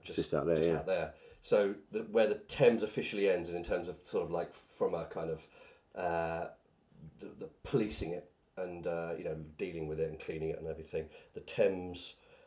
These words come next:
Speaker 1: Authority ends at Leigh-on-Sea. So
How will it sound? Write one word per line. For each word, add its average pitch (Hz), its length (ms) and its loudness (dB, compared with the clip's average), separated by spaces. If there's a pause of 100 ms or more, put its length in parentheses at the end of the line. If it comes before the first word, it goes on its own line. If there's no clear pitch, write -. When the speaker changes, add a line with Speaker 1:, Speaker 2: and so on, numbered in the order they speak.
(160)
Speaker 1:
Authority 90 840 2
ends 82 540 -2 (100)
at 82 160 -12
Leigh-on-Sea. 80 580 -4 (120)
So 85 180 0